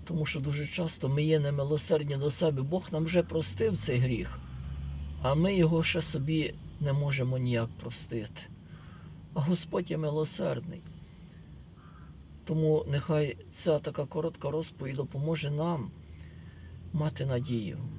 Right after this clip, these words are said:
Надію на те, що Господь забуде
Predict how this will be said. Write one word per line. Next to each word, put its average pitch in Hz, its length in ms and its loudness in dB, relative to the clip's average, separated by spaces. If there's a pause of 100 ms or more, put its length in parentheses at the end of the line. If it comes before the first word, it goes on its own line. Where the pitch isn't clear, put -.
(440)
Надію 196 360 0
на 170 120 4
те, 175 200 0
що 151 480 4 (320)
Господь 185 720 -2 (1600)
забуде 170 540 0